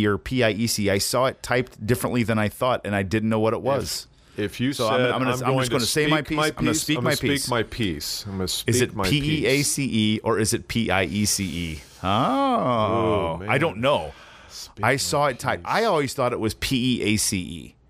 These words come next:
Speaker 1: 'cause I kind of always thought,
Speaker 2: I did too.
Speaker 1: "I'm gonna say this,
Speaker 2: Yeah.
Speaker 1: and then it's
Speaker 2: It,
Speaker 1: gonna
Speaker 2: I'm
Speaker 1: be
Speaker 2: gonna be,
Speaker 1: nice."
Speaker 2: yeah, I'm gonna
Speaker 1: right?
Speaker 2: be relieved.
Speaker 1: Yeah, and then I saw it in an article, in a news article, not the one we're gonna talk about on the next episode, if I
Speaker 2: <laughs> Another
Speaker 1: keep teasing
Speaker 2: tease.
Speaker 1: that up.
Speaker 2: Three teas.
Speaker 1: Uh,
Speaker 2: Triple threat.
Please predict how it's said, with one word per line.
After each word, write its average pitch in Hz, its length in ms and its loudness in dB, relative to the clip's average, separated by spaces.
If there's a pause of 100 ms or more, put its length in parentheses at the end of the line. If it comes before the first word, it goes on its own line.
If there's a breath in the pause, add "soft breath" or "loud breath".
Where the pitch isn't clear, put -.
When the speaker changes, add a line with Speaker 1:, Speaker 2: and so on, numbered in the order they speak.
(120)
Speaker 1:
'cause 139 180 -2
I 131 80 4
kind 165 220 -2
of 165 60 -6
always 139 280 0
thought, 123 360 0
Speaker 2:
I 101 120 0
did 101 180 -2
too. 98 200 0
Speaker 1:
"I'm 131 120 0
gonna 135 180 0
say 131 320 0
this, 123 260 0
Speaker 2:
Yeah. 85 100 -2
Speaker 1:
and 123 80 2
then 123 120 2
it's 120 100 0
Speaker 2:
It, 95 180 -2
Speaker 1:
gonna 123 140 0
Speaker 2:
I'm 117 40 0
Speaker 1:
be 120 60 2
Speaker 2:
gonna 113 120 2
be, 127 60 2
Speaker 1:
nice." - 260 -2
Speaker 2:
yeah, 80 300 0
I'm 104 100 -2
gonna 110 140 -2
Speaker 1:
right? 135 180 2 (180)
Speaker 2:
be 113 140 2
relieved. 87 420 -2
Speaker 1:
Yeah, 143 280 2
and 139 260 -2
then 143 140 0
I 143 80 2
saw 160 320 0
it - 80 -4
in 131 100 -2
an 123 140 -2
article, 135 640 0 (500)
in 127 120 0
a 120 80 2
news 147 300 0
article, 104 480 -2 (460)
not 110 200 0
the 131 60 0
one 127 140 2
we're 120 80 2
gonna 113 140 0
talk 120 220 0
about 110 160 2
on 98 80 -2
the 101 60 -2
next 110 220 -2
episode, 123 480 0
if 143 120 -2
I 113 60 2
Speaker 2:
<laughs> - 20 0
Another 117 200 4
Speaker 1:
keep 165 100 -2
teasing 120 260 2
Speaker 2:
tease. 95 60 2
Speaker 1:
that 87 100 -2
up. 90 100 2
Speaker 2:
Three 127 160 2
teas. 95 320 -4
Speaker 1:
Uh, 120 300 2
Speaker 2:
Triple - 200 -8
threat. 78 300 -4